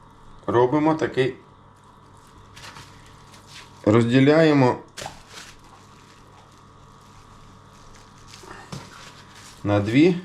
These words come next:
частини. Сом, друзі, чим мені подобається і нашій сім'ї подобається, що в нього тільки хребет і реберця, в нього нема в спині ніяких кісточок, тому,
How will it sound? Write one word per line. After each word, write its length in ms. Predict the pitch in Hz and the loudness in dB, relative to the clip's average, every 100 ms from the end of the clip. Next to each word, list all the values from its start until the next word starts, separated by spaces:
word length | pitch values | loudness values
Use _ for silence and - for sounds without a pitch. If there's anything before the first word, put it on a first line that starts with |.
| - - _ _ - - - - - - - | -16 -20 _ _ -20 -20 -20 -20 -20 -20 -8
частини. 580 | - 143 - 123 92 - - - - - - - - - - - - - - - - - - - - - | -2 -2 0 0 0 -4 -12 -20 -20 -20 -20 -20 -20 -20 -20 -20 -20 -20 -20 -20 -20 -20 -20 -20 -20 -18
Сом, 320 | - - 190 175 | -4 0 2 2
друзі, 320 | 151 107 104 | 2 0 -4
чим 340 | - 151 143 - - _ _ - - - - - - _ - - - - - 123 | 0 2 2 -4 -16 _ _ -20 -20 -20 -20 -20 -20 _ -20 -20 -20 -20 -6 -2
мені 220 | 123 120 | 0 0
подобається 760 | 123 127 185 196 131 101 - | 0 2 2 4 2 2 -2
і 100 | 92 | -2
нашій 320 | 87 147 156 143 | 0 -2 -2 -4
сім'ї 320 | - 131 127 | 0 0 0
подобається, 800 | 127 117 120 107 98 95 - - - _ - - - - | 0 0 2 2 0 -2 -8 -14 -18 _ -20 -20 -20 -20
що 180 | - 123 | -6 -2
в 60 | 113 | 2
нього 300 | 160 190 170 | 4 4 2
тільки 380 | - 180 175 147 | 0 -2 0 0
хребет 480 | 147 139 165 170 | 0 2 2 2
і 40 | 151 | 0
реберця, 480 | 139 135 120 - 107 | 2 2 0 -2 -4
в 40 | |
нього 260 | 131 143 147 | -2 0 2
нема 460 | 147 147 165 175 - - - - - | 2 2 2 0 -6 -12 -12 -16 -16
в 40 | - | -12
спині 480 | - 151 151 165 | 0 4 6 6
ніяких 640 | 170 147 147 147 151 139 - - _ _ - - - - - | 4 4 4 2 -2 -6 -10 -20 _ _ -20 -20 -18 -16 -4
кісточок, 720 | 160 143 156 - 202 214 - | -2 2 0 2 2 2 2
тому, 420 | 156 165 175 143 | 4 6 6 2